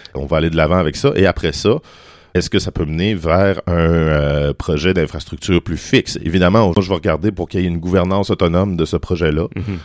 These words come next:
Speaker 1: Euh, peut-être créer une coopérative d'employeurs intéressés à porter ce projet-là. Et après ça, est-ce que ça peut évoluer vers des infrastructures fixes ?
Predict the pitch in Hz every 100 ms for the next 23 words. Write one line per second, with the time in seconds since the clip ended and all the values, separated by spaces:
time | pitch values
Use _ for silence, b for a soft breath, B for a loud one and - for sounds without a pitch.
0 | B - 78 71 71 - 85 80 - 82
1 | 87 76 85 80 73 - 90 85 82 87
2 | 78 82 85 82 76 80 76 - 101 95
3 | 76 - b 92 87 - 107 131 107 -
4 | 92 90 123 123 87 87 82 - 107 92
5 | 92 92 95 90 87 80 104 87 85 90
6 | 78 78 76 - 78 - 76 - 143 -
7 | -